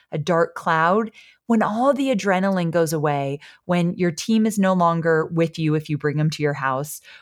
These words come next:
when you're not, like, excited about the launch results, like, I'm excited, but, like,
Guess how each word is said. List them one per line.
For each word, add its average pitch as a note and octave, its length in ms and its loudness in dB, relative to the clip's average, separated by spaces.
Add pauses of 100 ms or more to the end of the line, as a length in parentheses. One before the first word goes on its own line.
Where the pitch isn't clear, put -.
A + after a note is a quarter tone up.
when F3+ 560 0
you're F#3+ 140 2
not, F#3 300 2
like, F3 280 0
excited F3 540 0
about E3 280 0
the E3 60 4
launch D#3 380 2
results, D3 480 0
like, D3 340 0
I'm G#3+ 120 4
excited, F#3+ 540 2
but, D#3+ 140 2
like, D3 300 -2